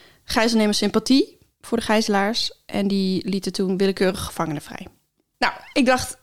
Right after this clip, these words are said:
hoe kan ik daar iets van maken wat, eh, niet al te zwaar is? <laughs> Dus ik heb de ronde.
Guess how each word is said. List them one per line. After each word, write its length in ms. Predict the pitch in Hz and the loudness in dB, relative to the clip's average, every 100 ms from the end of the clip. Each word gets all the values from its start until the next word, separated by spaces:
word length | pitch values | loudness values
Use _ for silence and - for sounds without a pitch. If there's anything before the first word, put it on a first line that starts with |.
| _ | _
hoe 240 | 247 277 | 4 4
kan 200 | 294 277 | 4 2
ik 60 | 220 | 4
daar 200 | 220 208 | 2 2
iets 180 | 226 240 | 0 -2
van 220 | 226 233 233 | 0 2 4
maken 460 | 233 240 226 180 | 4 2 0 2
wat, 260 | 175 180 - | 2 0 0
eh, 160 | 165 | 0
niet 400 | 208 247 247 - | 4 2 2 -2
al 160 | - 247 | 2 2
te 100 | - | 0
zwaar 400 | - 247 262 262 | 0 4 4 4
is? 280 | 269 359 - - - - - | 4 2 -4 -8 -10 -2 0
<laughs> 720 | - - - _ _ - - | 0 -6 -20 _ _ -8 -4
Dus 200 | - - | -2 -4
ik 140 | - | -4
heb 180 | - - | -4 0
de 120 | 233 | 2
ronde. 520 | 233 262 277 220 202 | 4 6 8 6 4